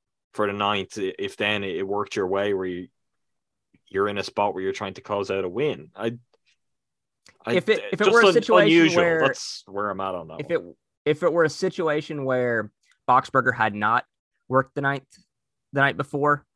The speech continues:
Speaker 1: Sure.
Speaker 2: I to-, or, or not the night, if not worked two innings the day before, I a hundred percent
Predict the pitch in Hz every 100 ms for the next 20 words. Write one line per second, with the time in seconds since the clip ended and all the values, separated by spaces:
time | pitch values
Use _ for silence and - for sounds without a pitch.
0 | _ - - 117 113 104 - - 135 127
1 | - 123 - 117 110 117 107 101 101 -
2 | 113 120 123 117 113 120 - 131 131 131
3 | 127 127 131 135 143 143 _ - 120 104
4 | 123 120 110 120 123 120